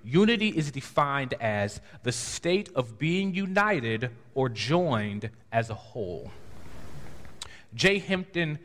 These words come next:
J. Hampton Keathley the third put it this way. He said that unity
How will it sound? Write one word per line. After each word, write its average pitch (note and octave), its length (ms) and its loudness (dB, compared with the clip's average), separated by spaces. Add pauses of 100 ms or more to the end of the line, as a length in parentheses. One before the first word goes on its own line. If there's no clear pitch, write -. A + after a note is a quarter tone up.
(200)
J. F3 180 4
Hampton F3+ 380 0
Keathley F3+ 380 -2
the C#3+ 100 2
third G#3+ 280 4
put D#3 120 -2
it C3 120 -4
this E3 260 0
way. E2+ 200 -4 (360)
He G3 120 2
said A3 220 4
that F#3 200 2
unity C4+ 640 2